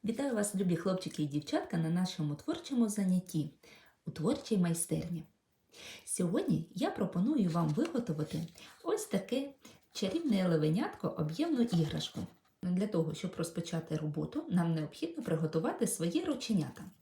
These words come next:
Промовляємо такі слова. Лев прокинувся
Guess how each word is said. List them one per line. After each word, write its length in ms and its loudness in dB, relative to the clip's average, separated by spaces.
Промовляємо 760 2
такі 300 0
слова. 480 0
Лев 540 2
прокинувся 1800 0